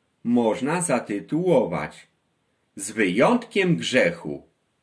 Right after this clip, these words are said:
Czytamy o tym w liście do Hebrajczyków, w czwartym rozdziale i piętnastym wersecie.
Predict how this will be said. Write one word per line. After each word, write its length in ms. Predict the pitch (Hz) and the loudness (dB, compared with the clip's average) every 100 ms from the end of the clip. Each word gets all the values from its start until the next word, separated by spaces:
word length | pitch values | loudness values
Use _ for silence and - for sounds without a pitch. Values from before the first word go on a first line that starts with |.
| _ _ _ _ _ _ _ _ _ _ _ _ _ _ - - | _ _ _ _ _ _ _ _ _ _ _ _ _ _ -10 -6
Czytamy 580 | - 165 240 170 123 | 0 2 2 2 0
o 200 | - 107 | 0 0
tym 420 | 101 147 240 302 - _ _ _ _ _ - | 2 2 4 2 -2 _ _ _ _ _ -20
w 120 | 104 | -6
liście 520 | 147 147 110 - 185 | -2 0 -2 -4 -4
do 120 | 165 139 | -2 0
Hebrajczyków, 1080 | 131 117 151 208 - 220 - 95 85 - _ _ _ _ _ _ _ | 0 0 0 0 0 -2 -2 -8 -10 -12 _ _ _ _ _ _ _
w 60 | - | -10
czwartym 480 | 143 156 170 160 | 0 2 2 2
rozdziale 840 | 120 110 104 - 107 90 104 185 277 - _ _ _ _ | 2 0 -2 -4 -2 0 0 0 -2 -8 _ _ _ _
i 160 | 175 220 | -10 -4
piętnastym 840 | 156 127 107 - 160 185 - 165 | -2 0 -2 -4 -2 -2 0 -2
wersecie. 840 | 131 143 127 - 104 85 - 82 | 0 0 0 -2 -2 -4 -6 -8